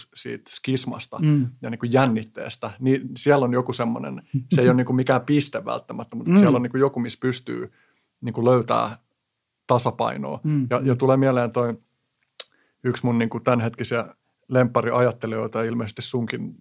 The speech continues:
Speaker 1: Daniel Schmachtenberger,
Speaker 2: Mm, mm.
Speaker 1: niin, niin sen kommentti tohon oli se, että,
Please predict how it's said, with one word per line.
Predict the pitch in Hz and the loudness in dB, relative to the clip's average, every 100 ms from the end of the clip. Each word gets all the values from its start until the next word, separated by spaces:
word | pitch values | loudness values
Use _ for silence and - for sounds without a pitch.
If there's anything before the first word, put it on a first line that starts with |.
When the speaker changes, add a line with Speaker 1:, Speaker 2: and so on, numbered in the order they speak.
| 123 | -4
Speaker 1:
Daniel | 120 120 113 | -2 -2 -6
Schmachtenberger, | - 120 117 120 113 117 214 | -4 -6 -4 -8 -8 -4 4
Speaker 2:
Mm, | 190 160 135 | 4 4 0
mm. | 147 123 - | -2 -4 -8
Speaker 1:
niin, | 120 117 - - | -8 -8 -8 -10
niin | 131 127 127 - _ _ _ _ _ _ _ | -6 -6 -6 -14 _ _ _ _ _ _ _
sen | 127 135 135 | -2 0 2
kommentti | 143 131 120 113 123 | 4 4 2 0 0
tohon | 131 120 110 | 0 2 -2
oli | 107 | -4
se, | 107 120 | -4 -4
että, | 113 - 113 - | -4 -6 -8 -8